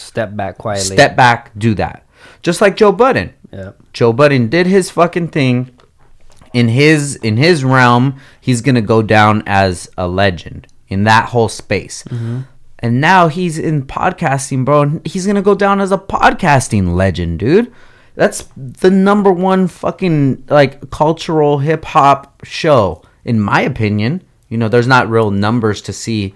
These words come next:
Speaker 1: Right,
Speaker 2: which is
Speaker 1: right.
Speaker 2: which, but in, in my opinion, dude. And it's just like, why can't these dudes step back and just do that, you know? Um, <clears throat> I mean, I, I say Jay, but not as much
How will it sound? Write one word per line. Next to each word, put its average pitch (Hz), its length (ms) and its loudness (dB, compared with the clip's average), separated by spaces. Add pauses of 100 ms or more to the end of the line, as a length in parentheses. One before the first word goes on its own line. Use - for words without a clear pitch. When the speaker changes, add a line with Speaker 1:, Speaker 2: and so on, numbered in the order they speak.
(160)
Speaker 1:
Right, 104 300 -8
Speaker 2:
which 110 180 -2
is 104 140 -4
Speaker 1:
right. 101 80 -2
Speaker 2:
which, 135 260 0
but 113 220 0
in, 110 240 2
in 120 160 2
my 104 180 0
opinion, 98 640 -4
dude. 139 300 0 (340)
And 143 140 2
it's 139 180 0
just 156 180 -2
like, 143 180 2
why 135 260 0
can't 151 320 0
these 139 260 -2
dudes 127 640 0 (280)
step - 400 0
back 104 440 2 (420)
and 101 180 0
just 101 440 -2
do 95 220 -2
that, 80 340 -8 (100)
you 98 120 -4
know? 95 260 0 (400)
Um, 87 540 -2
<clears throat> - 420 -10
I 151 60 4
mean, 170 180 2
I, 165 200 4
I 151 140 2
say 165 360 4
Jay, 120 400 2
but 113 220 0
not 113 400 4
as 107 220 0
much 104 340 -2